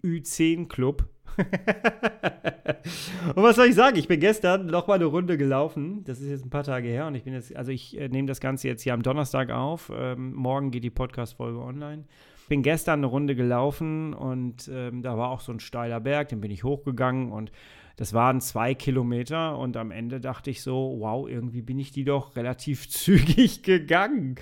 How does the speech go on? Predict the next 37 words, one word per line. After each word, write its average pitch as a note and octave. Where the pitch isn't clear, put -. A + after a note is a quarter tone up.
Und C#3+
ich B2+
glaube, F3
ich E3
bin E3
gerade D#3+
in D3+
einer D3
Phase, D#3
in D3
der C#3+
es C#3+
mir C3+
gut D3+
geht, F#3
in C3+
der C3
ich -
fit -
bin. G#2
Und B2
das -
zeigt D#3+
auch B2
wieder, C3+
wie B2+
sehr C#3+
das D3
immer D3
aneinander C#3
liegt, G#2+
weil A#2
noch A#2
vor A#2
einiger C3+
Zeit, C3
n-, A2+